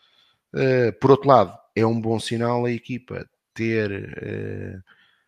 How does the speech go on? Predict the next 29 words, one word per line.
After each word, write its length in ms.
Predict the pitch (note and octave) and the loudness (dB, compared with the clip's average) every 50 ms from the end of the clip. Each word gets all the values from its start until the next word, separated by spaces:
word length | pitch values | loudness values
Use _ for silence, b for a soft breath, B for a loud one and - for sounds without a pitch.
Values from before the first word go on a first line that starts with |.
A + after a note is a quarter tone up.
| _ _ _ _ _ | _ _ _ _ _
conseguir 540 | - - A2 A2 G2 - - A2 A2+ A2+ A2 | -6 -4 -2 -2 -2 -4 -8 -6 -6 -6 -4
ter 180 | - - A2+ | -4 -2 -2
a 60 | G#2+ G#2 | -4 -2
calma 320 | - - A2 A2 G#2 G2 | 0 0 0 0 -2 -4
suficiente 640 | - - A2+ G#2 - - - A#2+ A#2+ B2+ C3 B2 | -8 -10 -12 -12 -10 -10 -8 -8 -8 -8 -8 -10
para 140 | - - A#2+ | -12 -8 -6
dar 100 | C3+ C3+ | -4 -4
a 40 | B2+ | -4
volta 200 | B2 A#2+ - - | -6 -6 -8 -10
aos 60 | - D#3+ | -10 -10
jogos. 240 | - - - - - - _ - G#2+ - | -10 -12 -12 -14 -20 -20 _ -20 -16 -14
Eh, 460 | - G#2 G2+ G2+ G2 G2 F#2 F2+ F2+ | -12 -10 -10 -10 -10 -10 -10 -10 -10
e 260 | F2 F2 F2+ F2+ F2+ | -10 -10 -10 -8 -10
isso, 280 | F#2 - - - - - - | -10 -10 -12 -14 -12 -4 -2
a 60 | - | 0
equipa 540 | G2 G2 - - G#2 G2+ - - A2 G#2 G2+ | 0 0 -2 -6 -8 -10 -6 -2 -2 -2 -2
raramente 840 | G2 - - G2+ G#2+ G#2 G2+ A2+ A2 A2 A2 A2 A2 G#2+ G#2+ - - - - - | -2 -2 2 4 4 4 4 4 0 -2 -2 -4 -4 -6 -8 -10 -14 -16 -14 -12
se 380 | - - - - - A2+ A2+ | -12 -10 -8 -6 -4 -4 -4
desagrega, 840 | G#2 G2 F#2+ F#2+ A2 G#2+ G2+ G#2 G#2+ G#2+ G#2+ G2+ G2 G2+ G#2+ A2 - _ _ _ _ _ _ _ _ _ _ _ _ _ _ _ _ | -4 -4 0 2 2 4 4 4 4 4 2 2 0 -4 -4 -6 -8 _ _ _ _ _ _ _ _ _ _ _ _ _ _ _ _
eh, 280 | - A2+ A2 A2 G#2+ | -4 -2 -2 0 -2
e 180 | G#2 - A2 A2 | -2 -2 -4 -6
consegue 580 | - - A#2+ A#2 G#2+ - - A2+ G#2+ G#2 G#2 - | -4 -4 -2 -2 -2 -2 0 0 0 0 -2 -6
sempre, 720 | - - G#2+ G#2+ A2 A2 G#2 - A#2 A#2+ A#2+ A#2 A#2 - - | -8 -6 -4 -4 -4 -6 -8 -8 -8 -6 -6 -8 -8 -10 -8
eh, 280 | - A#2+ A#2 A2+ A2+ - | -6 -6 -6 -6 -6 -4
ou 120 | - - - | -2 -2 0
tem 160 | - G#2 G2 | 0 -2 -2
conseguido 360 | - F#2+ F#2+ - - F#2+ - | -4 -6 -8 -6 -8 -10 -8
por 160 | - - F#2+ | -8 -8 -6
norma, 440 | G2+ G2+ G2+ G2+ G#2 G#2 G#2 A2 A2+ | -4 -4 -4 -4 -4 -6 -10 -12 -14